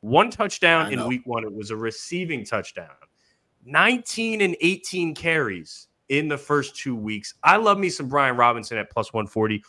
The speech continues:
Speaker 1: They're gonna wanna keep Josh Allen off the field. Um,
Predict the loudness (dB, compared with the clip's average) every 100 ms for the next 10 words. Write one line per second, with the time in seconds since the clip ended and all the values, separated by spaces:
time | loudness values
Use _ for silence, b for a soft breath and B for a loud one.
0 | b 0 4 4 4 0 -2 2 4 2
1 | -2 -4 -4 -8 -6 -6 -8 -20 -20 -2
2 | 2 4 2 -2 _ _ _ 2 4 4
3 | 0 -8